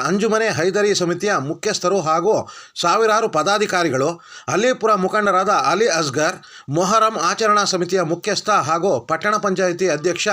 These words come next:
ರಿಯಾಜ್ ಪಾಷಾ, ಪದಾಧಿಕಾರಿಗಳಾದ ಯಾರಾಲಿ, ಅಜ್ಮಲ್, ಶಫಿವುಲ್ಲಾ, ಮೊಹಮ್ಮದ್ ರಫಿ, ಅಬ್ಬಾಸ್, ಆರೋಗ್ಯ ರಕ್ಷಾ ಸಮಿತಿಯ ಸದಸ್ಯ ಬುಲೆಟ್ ಶ್ರೀನಿವಾಸ್ ಮೊದಲಾದವರಿದ್ದರು.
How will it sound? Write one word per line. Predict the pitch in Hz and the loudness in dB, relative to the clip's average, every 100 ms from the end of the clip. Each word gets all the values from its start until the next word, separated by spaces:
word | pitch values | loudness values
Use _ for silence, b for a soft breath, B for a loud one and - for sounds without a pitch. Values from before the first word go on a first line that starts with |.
| 147 | 0
ರಿಯಾಜ್ | 143 190 - | 0 -2 -2
ಪಾಷಾ, | 156 135 135 165 - B B B | -4 -4 -4 -6 -8 B B B
ಪದಾಧಿಕಾರಿಗಳಾದ | 156 180 220 220 196 190 175 170 180 170 120 | -2 0 0 0 0 0 2 0 2 0 0
ಯಾರಾಲಿ, | 131 175 190 165 190 190 B B 135 | 0 0 0 2 0 -2 B B -6
ಅಜ್ಮಲ್, | 147 185 196 - | -2 0 -2 -4
ಶಫಿವುಲ್ಲಾ, | - 165 175 202 165 156 190 B B 127 | -4 -2 0 2 2 0 -4 B B -6
ಮೊಹಮ್ಮದ್ | 151 185 208 170 | -4 0 0 0
ರಫಿ, | 160 175 190 - 135 | 0 0 -2 -2 -6
ಅಬ್ಬಾಸ್, | 143 165 190 - - B B | -2 0 0 -2 -8 B B
ಆರೋಗ್ಯ | 165 226 220 220 180 | 0 0 0 0 0
ರಕ್ಷಾ | 139 - 220 | -2 -2 -2
ಸಮಿತಿಯ | 196 185 180 208 151 | 0 0 0 0 0
ಸದಸ್ಯ | 156 156 185 190 151 | 0 -2 -2 -2 -2
ಬುಲೆಟ್ | 131 202 - | 0 -2 -2
ಶ್ರೀನಿವಾಸ್ | 185 185 151 156 - B B | 0 0 0 -2 -4 B B
ಮೊದಲಾದವರಿದ್ದರು. | 180 208 208 180 202 196 131 117 | -2 2 2 2 2 2 0 -4